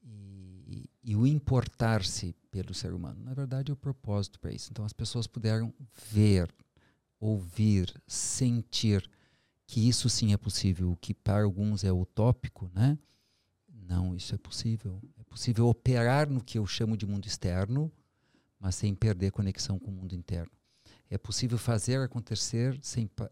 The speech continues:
sem perder a, a amorosidade, né? Então, pra mim, valeu a pena oportunizar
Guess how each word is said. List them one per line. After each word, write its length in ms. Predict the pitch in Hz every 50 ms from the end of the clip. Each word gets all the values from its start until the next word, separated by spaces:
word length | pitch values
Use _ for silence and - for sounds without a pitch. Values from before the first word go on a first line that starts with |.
| _ _ _
sem 200 | - - - 107
perder 440 | 92 101 98 90 82 95 95 98 95
a, 240 | 92 92 90 87 - _ -
a 120 | 95 95
amorosidade, 920 | 92 90 90 92 90 90 92 90 90 90 85 - 90 90 92 90 85 92 92
né? 180 | 95 95 98 107 _ _ _ _ _ _ _ - - - - _ _ _
Então, 120 | - 107 98
pra 140 | - 107
mim, 340 | 95 95 98 95 95 95 98 98
valeu 220 | 101 98 92 95
a 40 | 95
pena 200 | - - 98 95
oportunizar 840 | 92 90 - 98 87 - - 92 87 85 82 92 92 92 92 95 101